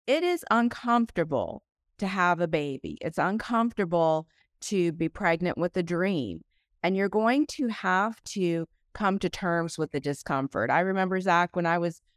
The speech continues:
pregnant with you, I was about six months pregnant with you, and I was in tears, and I thought, "I can't do this. I cannot do this. I am not going to do this." But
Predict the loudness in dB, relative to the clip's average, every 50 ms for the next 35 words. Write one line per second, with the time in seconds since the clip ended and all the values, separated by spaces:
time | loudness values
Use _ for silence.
0 | _ _ _ 0 2 2 2 2 2 2 2 2 0 0 0 0 2 4 4 4
1 | 4 4 2 0 0 0 2 4 4 4 4 2 0 _ _ _ _ _ _ _
2 | -4 0 0 0 0 0 0 2 2 2 0 -4 -2 2 2 2 4 2 0 0
3 | 0 0 0 0 0 -2 0 0 0 0 0 0 0 0 0 0 -2 -2 -4 -4
4 | -4 -4 -2 0 2 4 4 4 4 2 0 0 2 2 0 0 2 2 2 4
5 | 4 2 0 -2 _ -2 -2 -2 -2 -2 -4 -2 -2 -2 0 0 0 0 0 0
6 | 0 0 -2 -4 -10 -12 _ 0 2 4 4 4 4 4 2 0 -2 -4 _ -8
7 | -6 -2 0 0 2 2 2 0 0 -2 -2 -4 -4 -2 -2 -2 -2 -2 -4 -4
8 | -2 0 2 2 4 2 4 4 2 2 2 0 0 0 0 -2 -4 -6 -6 -4
9 | -2 -2 -2 -2 -2 -4 -6 -8 _ -20 _ _ _ _ _ _ _ _ _ _
10 | -2 0 2 4 4 4 4 2